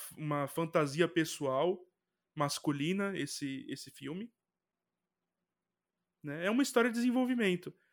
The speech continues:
Como esse personagem que tá em sofrimento constante, né? Porque ele não consegue se relacionar, né? Ele criou ali, né? Assim como nos livros, ele criou um mundo de fantasia onde habita a realidade, né? Dentro da cabeça dele. Então,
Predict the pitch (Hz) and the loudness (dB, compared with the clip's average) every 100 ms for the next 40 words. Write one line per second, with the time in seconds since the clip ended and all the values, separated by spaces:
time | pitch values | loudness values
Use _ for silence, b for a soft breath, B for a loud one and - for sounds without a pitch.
0 | _ _ 220 254 - 247 226 165 165 220 | _ _ 2 4 4 0 2 4 4 4
1 | - 147 190 - 190 170 151 151 156 143 | 0 0 0 2 0 0 0 -2 -2 -4
2 | - 147 196 151 143 147 147 143 175 170 | -2 -4 -4 -6 -6 -4 -4 -4 -4 -4
3 | 156 156 147 - 143 139 - 175 160 214 | -2 -2 -2 -4 -4 -4 -2 0 0 0
4 | - _ _ _ _ _ _ _ _ _ | -4 _ _ _ _ _ _ _ _ _
5 | - 147 170 190 - 208 196 208 170 165 | -6 -2 0 0 2 8 8 8 6 0
6 | 156 131 _ _ _ _ _ _ _ - | -2 -4 _ _ _ _ _ _ _ -8
7 | 147 170 - 170 - 254 269 233 202 175 | -6 -6 0 0 2 2 4 6 6 6
8 | 180 156 147 196 170 151 170 175 190 202 | 6 6 4 2 4 4 4 4 4 6
9 | 185 208 185 165 180 170 165 147 156 143 | 4 2 0 0 -2 0 0 0 0 -2
10 | 131 b b b _ _ 185 185 180 165 | -2 b b b _ _ 0 2 4 4
11 | 143 170 170 151 147 143 131 160 233 175 | 4 0 2 4 4 2 2 4 4 4
12 | 165 160 156 151 147 147 143 139 180 190 | 2 0 0 -2 -2 -4 -6 0 0 0
13 | 160 170 | 0 -2